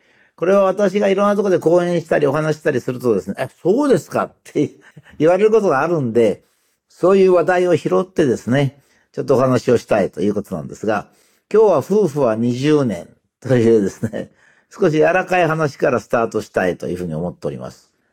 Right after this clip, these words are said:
えーっと、とも-、よく結婚式なんかでともしらが、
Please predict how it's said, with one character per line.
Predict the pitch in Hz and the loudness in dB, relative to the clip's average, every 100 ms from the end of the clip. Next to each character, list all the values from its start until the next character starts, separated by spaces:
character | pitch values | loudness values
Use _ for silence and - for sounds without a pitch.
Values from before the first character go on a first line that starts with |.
| _ | _
え | - 151 180 185 180 | -2 2 2 0 -2
ー | 160 | -6
っ | |
と、 | - 175 165 160 147 - _ _ _ _ | -2 2 2 2 0 -4 _ _ _ _
と | 151 | -2
も-、 | 185 220 - | 0 -2 -2
よ | 170 226 | 0 2
く | 233 190 156 | 4 2 2
結 | 170 165 | 0 0
婚 | 208 202 | -2 -2
式 | 180 | -4
な | 160 | -2
ん | |
か | 131 | 0
で | 120 | 0
と | 113 | 0
も | 143 190 | 0 0
し | - 170 | 0 0
ら | 139 | 0
が、 | 101 82 | -4 -12